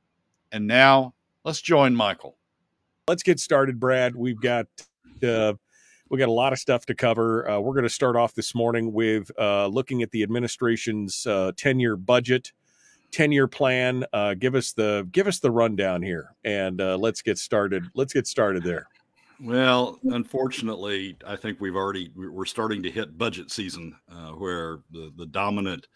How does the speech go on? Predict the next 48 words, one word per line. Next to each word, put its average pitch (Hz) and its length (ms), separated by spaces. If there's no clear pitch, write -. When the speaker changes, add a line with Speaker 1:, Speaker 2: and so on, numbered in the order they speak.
Speaker 1:
discussion 101 540
will 85 160
be, 87 360
uh, 85 260
what's 92 260
in 92 100
the 90 80
governor's 87 400
budget, 85 380
what's 90 240
not 90 160
in 85 80
the 85 60
governor's 82 420
budget, 80 360
what, 82 120
what 82 140
people 80 460
wanna 85 220
do 98 180
with 95 140
the 90 60
governor's 87 360
budget, 82 460
why 90 120
the 82 100
governor's 85 400
<laughs> - 160
budget 87 220
is 78 140
bad. 87 380
That 87 120
always 82 240
seems 78 240
to - 80
be 78 160
a 69 80
topic 98 380
that 90 140
comes 87 280
up. 82 200
Uh, 120 240
but 127 100
we're 127 140
hitting 151 260
the 123 80
season, 85 580
and, 90 380